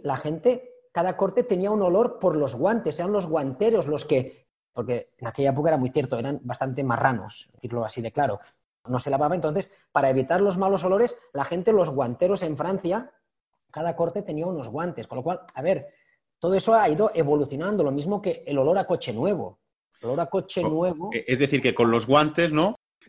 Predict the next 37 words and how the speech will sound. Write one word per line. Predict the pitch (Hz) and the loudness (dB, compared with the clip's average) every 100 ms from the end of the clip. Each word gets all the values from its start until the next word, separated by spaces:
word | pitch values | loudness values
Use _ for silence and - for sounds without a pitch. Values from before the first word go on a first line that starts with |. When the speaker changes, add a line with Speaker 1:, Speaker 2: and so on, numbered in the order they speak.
| _ | _
Speaker 2:
Sabían | - - 117 135 160 | -6 0 4 6 6
identificar | 160 156 160 160 151 160 175 180 - _ _ _ | 4 4 4 2 4 4 4 0 -12 _ _ _
a | 131 - | -2 2
quién | 139 | 4
correspondía, | 135 135 - 135 160 202 | 6 6 6 4 8 8
vamos | 131 135 143 | 6 4 4
a | 135 135 | 6 6
decirlo | 139 131 135 | 6 4 6
Speaker 1:
Exacto, | 208 262 139 151 | 8 8 8 4
Speaker 2:
claro, | 139 | -4
¿eh? | 254 - | -4 2
Speaker 1:
para | 165 | 6
decirlo | 165 190 | 6 6
de | 196 | 6
alguna | 196 190 | 4 2
Speaker 2:
<laughs> | |
Speaker 1:
manera, | 196 226 | 6 8
Speaker 2:
Cada | 180 | 10
Speaker 1:
sí. | 185 | 8
Speaker 2:
uno | 220 220 | 8 6
tenía | 214 202 202 | 6 6 6
su | 190 | 8
olor | 185 190 | 8 8
personal | 196 180 190 208 220 262 - _ _ - | 6 6 6 6 4 2 -6 _ _ 2
Speaker 1:
Y | 147 | 6
Speaker 2:
y | |
Speaker 1:
cada | 196 208 | 8 6
Speaker 2:
entonces | 208 | 6
Speaker 1:
corte | 208 233 | 4 4
era | 247 | 4
así, | 196 190 214 | 2 0 -2
era | 185 185 | -2 -2
así, | 247 | -2
porque | 226 - 165 170 | -4 0 2 4
es | - | 4
que | |
además, | 170 165 233 247 262 | 4 6 6 6 4